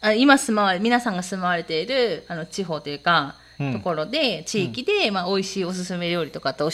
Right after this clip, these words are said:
Speaker 1: えてもらいたいね。
Speaker 2: うん。맞아.
Speaker 1: うん。ちなみに宮崎はチキン、チキン南蛮美味しいです。
Speaker 2: 음. 아마 야스민 상이니까
Speaker 1: 음.
Speaker 2: 조금 싼 음식을 소개시켜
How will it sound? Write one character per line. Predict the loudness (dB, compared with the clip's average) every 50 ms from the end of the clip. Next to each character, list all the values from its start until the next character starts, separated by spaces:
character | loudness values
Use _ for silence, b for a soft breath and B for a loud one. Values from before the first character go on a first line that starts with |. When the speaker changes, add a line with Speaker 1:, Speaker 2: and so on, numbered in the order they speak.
| -2
Speaker 1:
え | -4 -6
て | -6 -4
も | -4 -4
ら | -4
い | -4
た | -6 -6
い | -6 -4
ね。 | -6 -8 -10 -6 -2 0
Speaker 2:
う |
ん。 | 2 2 4 2 2 0 -2 -4 -8 -12 -16 _ -8 -6
맞 | -6 -6 -6 -8
아. | -12 -14 -18 _ _ -10
Speaker 1:
う | -10
ん。 | -10 -10 -10
ち | -8 -6 -4 -2
な | -2 -2
み | -2 -2
に | 0 0
宮 | 0 0 2 2 2 2
崎 | 0 -2 -4 -6 -8
は | -8 -8
チ | -10 -10
キ | -6 -6 -6
ン、 | -6 -6 -6
チ | -6 -4
キ | -2 0 0
ン |
南 | 2 2 2 0 0
蛮 | 0 0 -2
美 | -2
味 | -4
し | -4 -4
い | -2
で | 0 0 0
す。 | 0 0 -2
Speaker 2:
음. | -2 -4 -4 -6 -10 B B B B B B B -6
아 | -2
마 | 0 2 6
야 | 6 6
스 | 6 4 2 2 4
민 | 6 6 8 8 8
상 | 6 6 6 4
이 | 4 4 4 4
니 | 4 4 6
까 | 8 8 8 8 8 6
Speaker 1:
음. | 4
Speaker 2:
조 | 2 0 0 0 0 0 0 0
금 | 0
싼 | 6 8 8 10 10 8 6
음 | 4 4
식 | 2 2 2 4
을 | 4 4 4 4 2 2
소 | 0 0
개 | 0 0
시 | 0 0
켜 | 2 2 2 4 2 2 0 0 -2 -2 -4 -4 -6 -8 -8